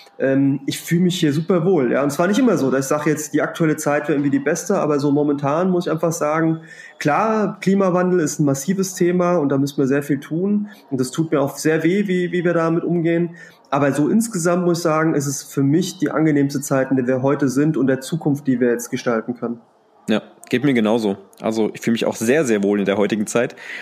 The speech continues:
Speaker 2: Und ich finde, wir haben sehr viel, äh, miterlebt, ne? Also überhaupt schon mit der Digitalisierung, wie du
Speaker 1: Mhm,
Speaker 2: auch sagst.
Speaker 1: mhm.
Speaker 2: Ähm, aber wenn ich einen Abstecher machen würde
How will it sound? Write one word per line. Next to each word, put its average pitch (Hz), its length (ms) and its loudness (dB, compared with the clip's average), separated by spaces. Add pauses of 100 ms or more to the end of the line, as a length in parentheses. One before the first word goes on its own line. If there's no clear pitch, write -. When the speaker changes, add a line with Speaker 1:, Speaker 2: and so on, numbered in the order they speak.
(100)
Speaker 2:
Und 117 80 2
ich 117 100 -2
finde, 151 160 2
wir 123 140 2
haben 127 240 0
sehr 113 260 0
viel, 135 480 0
äh, 113 260 2
miterlebt, 107 600 0
ne? 107 220 0
Also 117 160 -4
überhaupt 104 400 0
schon 107 100 0
mit 104 80 -2
der 104 80 2
Digitalisierung, 107 840 -2
wie - 60 -2
du 135 100 4
Speaker 1:
Mhm, 127 60 4
Speaker 2:
auch 123 40 4
sagst. 123 380 0
Speaker 1:
mhm. 131 460 2 (340)
Speaker 2:
Ähm, 110 400 0
aber 113 160 0
wenn 131 100 2
ich 160 100 -4
einen 131 140 0
Abstecher 131 460 0
machen 110 480 0 (320)
würde 143 460 0